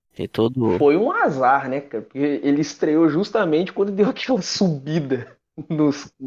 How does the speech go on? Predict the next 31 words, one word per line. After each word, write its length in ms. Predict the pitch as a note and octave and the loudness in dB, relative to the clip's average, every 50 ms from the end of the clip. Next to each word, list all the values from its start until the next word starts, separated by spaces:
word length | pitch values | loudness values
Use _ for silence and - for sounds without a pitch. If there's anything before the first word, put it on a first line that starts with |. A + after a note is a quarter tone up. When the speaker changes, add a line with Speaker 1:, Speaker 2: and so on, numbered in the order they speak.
| C3 - _ _ _ | -14 -14 _ _ _
Speaker 1:
Quando 320 | - - A#2+ A#2+ A#2+ A#2+ A#2+ | -2 0 2 2 2 2 0
fechou 540 | - - B2+ C3 - - - - C3 C3+ C#3+ | 0 2 2 2 2 2 2 4 4 4 4
de 120 | C#3+ D3 C#3+ | 4 2 4
novo, 160 | C#3+ E3+ E3+ | 4 6 6
Speaker 2:
É, 240 | E3 D#3+ D#3 C#3 B2+ | 6 6 6 4 4
Speaker 1:
né, 60 | A#2+ B2+ | 4 4
Speaker 2:
deu 80 | D3+ | 4
aquela 200 | C#3+ - D#3+ D#3+ | 4 4 4 2
Speaker 1:
cara? 20 | D#3 | 2
Speaker 2:
subida 400 | - D#3 C#3 C3 C#3 D3 D#3 C#3+ | 0 -4 -4 -4 -2 -2 0 0
Speaker 1:
Porque 40 | |
Speaker 2:
e 20 | E3 - | 0 0
fechou 260 | - F3+ - - E3+ D#3+ | -2 -2 2 2 2 2
tudo 220 | E3 E3+ E3 D#3+ | 2 0 -2 0
de 100 | E3 G#3 | 0 2
novo. 260 | G3+ E3 D3+ D3+ C#3+ | 2 4 4 2 2
Foi 100 | - D3+ C#3+ | 0 -2 0
um 80 | E3 | 2
azar 580 | F#3 A3 A#3+ F#3+ C#3+ B2 B2 A#2 B2+ D3 D#3+ D3+ | 2 2 2 2 2 2 2 4 4 4 4 4
ali 300 | C3+ B2 A#2 A#2+ C#3 F3 - _ _ _ _ _ _ _ _ _ _ _ | 2 0 0 -2 -4 -4 -6 _ _ _ _ _ _ _ _ _ _ _
absurdo, 640 | - B2+ C3+ D#3+ - - - A#3+ F3+ D#3 D3 B2+ B2+ | -12 -10 -10 -10 -12 -10 -6 -4 -2 -2 -2 -2 -4
né, 140 | B2 B2+ B2 | -6 -8 -10
cara? 180 | B2 G#2 A2+ - _ _ _ _ _ - - - - - - - - _ - | -12 -16 -20 -20 _ _ _ _ _ -20 -20 -20 -20 -20 -20 -20 -20 _ -2
Speaker 1:
É, 140 | - F#2+ F2+ - | 0 0 2 2
agora, 720 | - C#3+ D#3 D#3+ E3+ F3+ F#3 F#3+ F#3 F3+ F3 D#3+ C#3+ C#3 | 2 2 2 4 4 6 6 6 6 4 4 4 4 2
voltando 520 | C3 C#3 D3+ C#3+ C#3 - - F3 E3+ F3 D#3 | 2 0 -2 -2 -2 0 0 0 0 0 0
pra, 500 | - D#3 D3 C3+ B2+ A#2+ A2+ A2+ G#2+ G2+ | 0 2 4 4 4 4 2 0 -4 -4
pra 200 | - - C3 B2 | -4 -2 0 0
outras 340 | B2 A#2 - - A#2+ B2 - | 0 0 -2 -4 -6 -8 -8
coisas 400 | - - B2+ B2+ A#2+ A#2+ A#2+ A#2 | -6 -4 -4 -4 -4 -4 -6 -6
aqui 320 | A#2 A#2 - - C3 B2 | -8 -8 -6 -6 -8 -8